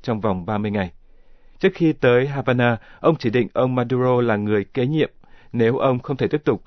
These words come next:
thực hiện nhiệm vụ của mình. Một số người chỉ trích ông Chavez tin rằng tòa án tối cao do các đồng minh của Tổng thống nắm giữ sẽ cho phép ông gia hạn nhiệm kỳ hiện thời mà không cần phải tuyên thệ nhậm chức. Ông Chavez đã nắm quyền kể từ năm một nghìn chín trăm chín mươi chín.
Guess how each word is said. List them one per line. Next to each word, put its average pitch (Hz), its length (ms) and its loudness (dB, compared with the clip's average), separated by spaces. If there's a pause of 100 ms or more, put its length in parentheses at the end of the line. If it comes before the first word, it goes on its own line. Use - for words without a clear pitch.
(180)
thực 120 140 -4
hiện 117 220 -2
nhiệm 110 160 -4
vụ 95 160 -4
của 107 160 -4
mình. 92 220 -2 (720)
Một 139 100 0
số 180 160 0
người 156 220 2
chỉ 120 140 -4
trích 180 180 0
ông 131 160 0
Chavez 139 280 -2 (140)
tin 123 180 -2
rằng 107 220 0 (340)
tòa 127 100 4
án 127 80 2
tối 151 160 0
cao 139 300 2
do 135 120 0
các 185 160 0
đồng 113 160 2
minh 120 200 0
của 110 200 -2
Tổng 90 220 -2
thống 104 180 -6
nắm 117 160 -4
giữ 139 260 0 (320)
sẽ 135 340 0
cho 143 100 0
phép 170 180 0
ông 123 220 0
gia 123 140 -2
hạn 117 240 -2
nhiệm 107 160 -2
kỳ 110 180 -4
hiện 104 160 -4
thời 107 300 -2 (320)
mà 127 140 0
không 165 180 -4
cần 117 260 0
phải 95 160 -6
tuyên 113 160 -4
thệ 98 160 -4
nhậm 92 140 -6
chức. 160 220 -2 (640)
Ông 131 140 2
Chavez 135 320 0 (120)
đã 104 180 0
nắm 120 180 -2
quyền 117 300 -2
kể 101 120 -4
từ 98 120 -6
năm 110 160 -4
một 101 60 -4
nghìn 90 180 -6
chín 98 200 -8
trăm 101 200 -8
chín 92 200 -10
mươi 107 100 -8
chín. 90 220 -12